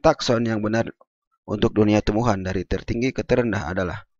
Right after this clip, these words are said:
A, kingdom, classio, classis, divisio, ordo, family, genus, spesies. B, kingdom, divisio, ordo, classic, familia, genus, spesies. C, spesies, ordo, genus, familia, classis, divisio, kingdom.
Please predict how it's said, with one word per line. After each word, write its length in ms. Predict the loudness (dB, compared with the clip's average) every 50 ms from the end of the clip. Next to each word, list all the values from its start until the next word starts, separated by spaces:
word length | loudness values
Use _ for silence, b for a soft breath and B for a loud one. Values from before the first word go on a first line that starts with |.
| _ _ _ _ _ _ _ _ _ _ _ _ _ _ -4
A, 200 | 0 0 2 2 0
kingdom, 480 | -2 -2 0 2 4 4 4 2 0
classio, 640 | 0 0 0 0 0 0 0 2 4 4 4 4 2
classis, 440 | -2 -4 -4 -4 -4 -2 -4 -4 -2 -4
divisio, 480 | -4 -2 -2 -2 0 2 4 4 6
ordo, 240 | 4 4 4 2 2
family, 480 | 4 4 2 2 2 0 0 -2 -2 -2
genus, 400 | -2 -2 -2 -2 -4 -6 -4 -4
spesies. 640 | -4 -4 -4 -6 -6 -4 -2 -2 -2 -4 -6 -10 -16 _ _ _ _ _ _ _ _ _ _ _ _ _
B, 240 | _ 4 6 6 6
kingdom, 400 | 6 2 0 0 2 2 2 2
divisio, 960 | 4 4 4 4 4 0 -2 -2 0 4 6 8 8 8 8 6 4 0 -6 -2
ordo, 360 | 2 2 2 4 6 4 4 4
classic, 360 | 4 0 -2 -2 -2 -4 -2
familia, 480 | -2 -2 0 0 0 -2 -2 -2 -2 -2
genus, 400 | -2 -2 -2 -2 -2 -4 -4 -4
spesies. 760 | -4 -4 -4 -4 -2 0 0 2 2 0 -2 -4 -8 -12 -20 _ _ _ _ _ _ _ _ _
C, 160 | 0 0 0
spesies, 640 | 0 0 -2 -2 -2 -2 0 2 4 4 2 2 -2
ordo, 320 | -6 -4 0 2 2 2
genus, 400 | 2 2 0 0 -2 -2 -4 -6
familia, 400 | -6 -4 -4 -2 -2 -2 -4 -4
classis, 320 | -4 -4 -4 -4 -4 -6
divisio, 320 | -6 -4 -2 -2 -2 -2 -4
kingdom. 480 | -6 -8 -10 -2 2 2 2 2 0